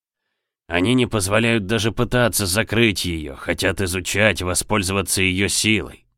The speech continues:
Слабоумные дураки. Не понимают, что она уничтожит все вокруг,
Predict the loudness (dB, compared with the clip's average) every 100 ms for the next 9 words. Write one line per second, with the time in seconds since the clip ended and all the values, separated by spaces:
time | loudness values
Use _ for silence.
0 | _ -8 -2 0 2 2 2 0 -2 -2
1 | 0 2 2 0 -8 -8 _ _ -20 _
2 | -6 -2 0 0 2 2 0 -2 2 2
3 | 2 2 2 0 -2 -2 0 -2 -2 -4
4 | -2 0 0 0 0 -2 -6